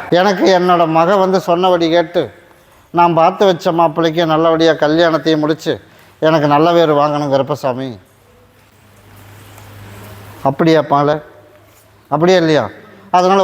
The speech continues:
ஒருத்தன் குறுக்க திரும்பிட்டு இருந்தான், ஒருத்தன் குறுப்புனா அவனும் கூட ஓரளவுக்கு சரி கட்டியாச்சு.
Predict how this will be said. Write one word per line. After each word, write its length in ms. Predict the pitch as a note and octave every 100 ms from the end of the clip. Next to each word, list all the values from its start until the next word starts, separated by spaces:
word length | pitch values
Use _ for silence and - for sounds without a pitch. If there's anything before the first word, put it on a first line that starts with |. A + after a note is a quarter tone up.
| F3
ஒருத்தன் 340 | F#3 F#3 F#3 F3+
குறுக்க 200 | F#3+ G3
திரும்பிட்டு 320 | F3 F3 D#3+ E3
இருந்தான், 320 | D#3 D3 A2 - - _ _ D#3
ஒருத்தன் 320 | F3+ F3 F3+ E3+
குறுப்புனா 280 | E3+ F3 D#3
அவனும் 260 | D3 F3 E3+
கூட 100 | F3 D#3
ஓரளவுக்கு 380 | D3+ D#3 D#3 D3 C#3+
சரி 160 | D3 D3
கட்டியாச்சு. 500 | C3 C#3 B2 -